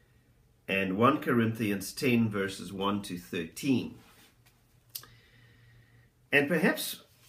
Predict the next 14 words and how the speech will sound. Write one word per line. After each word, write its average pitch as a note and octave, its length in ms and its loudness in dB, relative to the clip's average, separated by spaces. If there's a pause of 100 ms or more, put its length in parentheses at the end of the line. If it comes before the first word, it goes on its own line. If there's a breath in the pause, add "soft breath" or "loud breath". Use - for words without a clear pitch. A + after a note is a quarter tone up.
(140)
what F3 240 2
we F3+ 80 2
can B2 300 4
do C3 400 8
is A2 260 0
start E3 640 0 (800)
with A2+ 720 0 (200)
Deuteronomy A#2+ 1040 4
chapter G#2+ 500 0
eight E3+ 380 0 (1200)
and A#2 540 2 (100)
Matthew A2+ 600 0
chapter G2+ 420 -4
four. - 600 -6